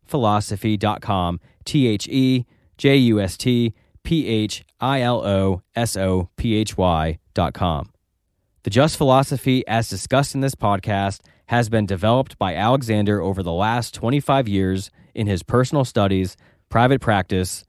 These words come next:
and professional environment. The information discussed is intended for educational purposes only and is not meant as a replacement for conventional medicine. Just remember, knowledge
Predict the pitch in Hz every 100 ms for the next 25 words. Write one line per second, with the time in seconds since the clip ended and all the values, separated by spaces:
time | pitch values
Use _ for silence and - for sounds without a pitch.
0 | _ _ 110 110 107 - 101 - 98 92
1 | 90 90 78 67 - _ _ _ - 120
2 | 135 139 131 117 117 104 - 131 143 -
3 | 104 98 - 123 139 135 - _ - 107
4 | - 131 139 147 135 117 - 117 - 117
5 | 127 135 127 104 95 90 90 - _ _
6 | 120 110 101 113 123 131 123 113 104 101
7 | 107 131 135 135 120 98 - 87 82 -
8 | 101 92 110 92 82 80 90 85 82 80
9 | 85 82 90 _ _ _ - 120 - 131
10 | 113 92 78 71 98 104 123 143 143 143